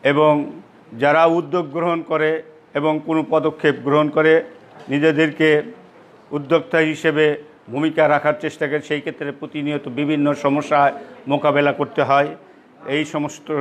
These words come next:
সমস্যার কারণে আমাদের দেশে এখনও উদ্যোক্তা সফল উদ্যোক্তাদের ভূমিকা খুবই কম। তারপরেও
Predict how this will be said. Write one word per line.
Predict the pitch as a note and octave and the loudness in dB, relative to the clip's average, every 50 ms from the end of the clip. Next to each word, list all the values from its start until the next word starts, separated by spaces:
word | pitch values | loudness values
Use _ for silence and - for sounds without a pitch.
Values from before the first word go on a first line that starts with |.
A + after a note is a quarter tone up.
| C3 - - | -4 -4 -4
সমস্যার | D3+ C#3 C#3+ D3 - - D3+ C#3 C#3 - | -4 -2 -2 -4 -2 0 0 0 0 2
কারণে | D3 C#3+ D#3+ E3+ F3 F3 F3+ F#3 F#3 - - - - - - _ - B2 C3 | 0 2 2 2 2 2 0 0 -2 -8 -16 -20 -20 -20 -20 _ -4 -2 0
আমাদের | C#3+ D3+ D3+ D3 D3 C#3+ B2 A#2 D3 | 2 2 0 2 0 -4 -4 -4 -4
দেশে | D#3 - F3 F3 F3 F3+ F#3 - - - - - - - - A#2+ C#3+ | -4 0 0 0 0 0 -2 -8 -16 -18 -18 -18 -20 -12 -4 -2 -2
এখনও | D3+ C#3 D3+ D#3 D#3 D#3 C#3+ C#3+ C3 - - _ _ _ _ _ _ _ - _ _ _ _ - - - C#3+ | -2 0 -2 -2 -2 -2 -2 -4 -6 -12 -20 _ _ _ _ _ _ _ -20 _ _ _ _ -20 -10 -8 -6
উদ্যোক্তা | D3+ C#3 C3 E3+ D#3+ - - - D#3+ D3+ D3 C#3 - - - - - _ - - | -6 -2 0 0 0 0 2 2 4 4 4 4 2 -4 -14 -20 -20 _ -10 -2
সফল | D#3 C#3 C#3 - F3 F3+ E3 D3+ D3 D3 - - _ _ _ - - | -2 -2 0 0 0 0 0 0 -4 -8 -14 -20 _ _ _ -12 -8
উদ্যোক্তাদের | D3 D#3+ C3+ B2+ B2+ E3 E3 - - - D#3 D3+ D3 C#3+ C#3+ C3+ - - - - - _ _ _ _ - - - _ _ - B2 C3 C#3+ C#3 B2 A2 | -8 -8 -8 -4 0 0 0 0 0 0 2 4 4 4 2 0 -4 -12 -20 -20 -20 _ _ _ _ -20 -20 -20 _ _ -12 -4 -2 -2 -2 -2 -4
ভূমিকা | B2+ D3 D3+ D3+ - D#3+ D3 C#3 | -6 -4 -4 -2 0 0 0 0
খুবই | C#3+ - B2+ C#3 C#3+ C#3 - | 0 -4 -4 -4 -4 -2 0
কম। | D3 D3+ E3+ F3 F#3 A#3 C#4 - - _ _ _ _ _ _ _ _ _ _ _ _ _ - | 2 4 4 4 2 -2 -12 -14 -18 _ _ _ _ _ _ _ _ _ _ _ _ _ -2
তারপরেও | C3+ D#3 F3 E3+ F3+ G3+ F#3 E3+ D#3 | 0 0 0 0 -2 -2 -2 -2 -2